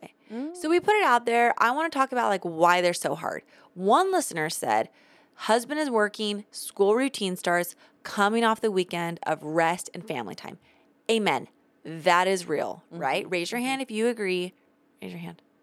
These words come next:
Speaker 1: Raise your, put your hand up. You don't agree. What?
Speaker 2: No.
Speaker 1: You don't agree?
Speaker 2: No, we're gonna get there. We're
Speaker 1: Okay,
Speaker 2: gonna get there.
Speaker 1: okay, <laughs> okay. Another listener says, um, "Mondays are so hard because the weekend is so fun. And the immediate contrast between having your partner home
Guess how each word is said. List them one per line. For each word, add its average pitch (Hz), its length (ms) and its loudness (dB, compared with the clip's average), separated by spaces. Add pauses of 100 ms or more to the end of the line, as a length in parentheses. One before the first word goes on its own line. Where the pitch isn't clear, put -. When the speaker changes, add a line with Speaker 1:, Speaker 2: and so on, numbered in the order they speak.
(220)
Speaker 1:
Raise 185 140 -16
your, 202 120 -20
put 180 80 -18
your 185 80 -12
hand 170 220 -16
up. 180 80 -18 (480)
You 175 80 -12
don't - 160 -12
agree. - 260 -20
What? 208 240 0
Speaker 2:
No. 220 340 -14 (140)
Speaker 1:
You 247 80 -2
don't 262 220 2
agree? 262 260 2 (100)
Speaker 2:
No, 196 100 -12
we're 190 120 -6
gonna 220 160 -6
get - 200 -14
there. 156 200 -14
We're 214 140 0
Speaker 1:
Okay, 571 100 -14 (140)
Speaker 2:
gonna 571 240 0
get - 80 -10
there. 233 400 0
Speaker 1:
okay, - 0 - (200)
<laughs> - 20 -4
okay. - 40 -10 (640)
Another 254 360 4
listener 240 280 -2
says, 175 340 2 (520)
um, 165 440 2
"Mondays 269 420 0
are 294 80 -2
so 208 160 0
hard 247 280 0
because 190 200 -4
the 180 100 -4
weekend 185 280 -4
is 160 100 -4
so - 160 -6
fun. 226 440 -2 (300)
And 196 160 -4
the 190 80 -2
immediate 247 560 0
contrast 208 540 -4
between 180 160 -8
having 185 320 -2
your 269 100 -6
partner 220 380 -2
home 175 380 0